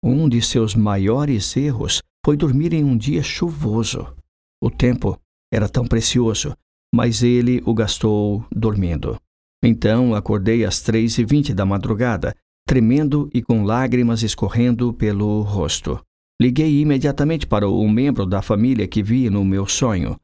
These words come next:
Ele percebeu como seus problemas eram sérios e estava determinado a compensá-los.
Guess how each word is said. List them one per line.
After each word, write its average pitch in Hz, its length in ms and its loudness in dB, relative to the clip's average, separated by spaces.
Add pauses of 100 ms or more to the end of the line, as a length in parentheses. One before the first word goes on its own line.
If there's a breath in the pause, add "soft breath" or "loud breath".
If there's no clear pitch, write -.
(360)
Ele 165 220 2
percebeu 143 640 2
como 123 300 2
seus 117 260 -2
problemas 113 580 0
eram 98 300 0
sérios 123 880 -2
e 98 220 0
estava 117 440 -2
determinado 117 1200 0
a 95 560 -2
compensá-los. - 1000 -4